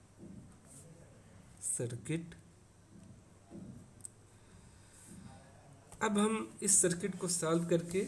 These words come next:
करंट और वोल्टेज फाइंड करेंगे। करंट फाइंड करने के लिए हम इनपुट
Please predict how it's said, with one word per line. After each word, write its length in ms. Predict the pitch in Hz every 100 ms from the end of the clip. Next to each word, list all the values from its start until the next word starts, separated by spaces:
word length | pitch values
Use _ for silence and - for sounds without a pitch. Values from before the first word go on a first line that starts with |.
| - - - - - - - - - - - - - - - -
करंट 500 | 165 156 185 - -
और 200 | - 147 139
वोल्टेज 500 | 139 139 147 202 - - - - - - - - - - -
फाइंड 300 | 151 170 170
करेंगे। 400 | 160 165 170 - - - - - - - - - - - - - - -
करंट 340 | 175 202 220
फाइंड 320 | - 196 202 196
करने 240 | 185 190
के 140 | 190 190
लिए 140 | 196
हम 240 | 185 185 -
इनपुट 320 | 156 - 175